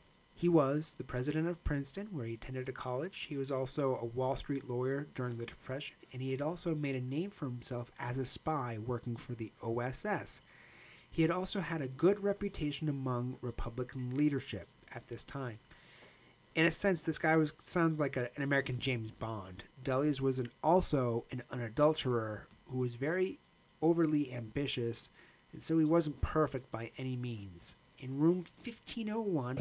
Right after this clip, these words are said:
of the Longworth office building, he pitches the idea for the C I A.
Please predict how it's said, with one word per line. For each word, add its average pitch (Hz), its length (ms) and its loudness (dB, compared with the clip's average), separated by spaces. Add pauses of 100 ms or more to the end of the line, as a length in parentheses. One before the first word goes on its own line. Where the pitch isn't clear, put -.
of 127 120 -10
the 131 60 0
Longworth 151 720 2 (100)
office 147 400 -2
building, 120 520 -2 (520)
he 202 140 0
pitches 233 480 2
the 180 180 4
idea 147 480 4
for 135 180 0
the 131 120 2
C - 320 0
I 151 80 2
A. 139 420 -2